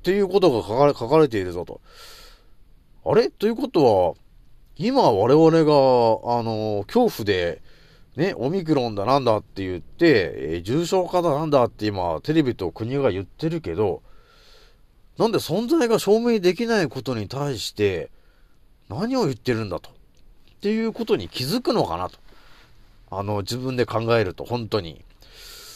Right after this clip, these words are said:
で、枠の賃についても、まあ、国とかはね、あの、だから重症化を防ぐために、えー、打ってくれと。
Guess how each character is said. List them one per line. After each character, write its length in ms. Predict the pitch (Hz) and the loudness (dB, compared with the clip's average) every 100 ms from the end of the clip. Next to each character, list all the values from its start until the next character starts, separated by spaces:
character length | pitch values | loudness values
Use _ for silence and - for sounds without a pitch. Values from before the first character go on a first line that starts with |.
| - - - - - | -20 -20 -20 -20 -2
で、 140 | 156 | 2
枠 260 | 127 208 - | 4 4 0
の 160 | 170 | -4
賃 160 | 123 151 | -4 -6
に 160 | 127 98 | -8 -6
つ 100 | 127 | -6
い 100 | 110 | -4
て 120 | 98 | -4
も、 320 | 92 101 - - - - _ _ - - - - - _ | -4 -6 -6 -14 -20 -20 _ _ -20 -20 -20 -20 -20 _
ま 100 | - | -8
あ、 20 | 107 | -6
国 260 | 147 175 | -4 -2
と 120 | 202 | 0
か 100 | - | 4
は 120 | 143 80 | 2 2
ね、 180 | 139 320 - - - | -6 -6 -18 -20 -6
あ 180 | 110 120 | -4 -2
の、 400 | 117 110 104 107 | -2 -2 0 0
だ 60 | |
か 0 | 117 | 0
ら 20 | |
重 240 | 95 147 175 | 2 0 2
症 260 | 165 131 | 2 4
化 180 | 135 156 | 4 6
を 80 | 120 | 4
防 180 | - 170 | 4 4
ぐ 140 | 170 | 4
た 160 | - 127 | 2 0
め 180 | 180 180 | 0 0
に、 340 | 185 156 80 - - - - - - - | 0 -2 -4 -14 -20 -20 -20 -20 -12 0
え 360 | 113 107 101 | 4 4 4
ー、 40 | 104 | 0
打 20 | |
っ 40 | |
て 120 | 147 - | -2 -2
く 80 | |
れ 100 | 123 | -2
と。 160 | 113 - | -2 -6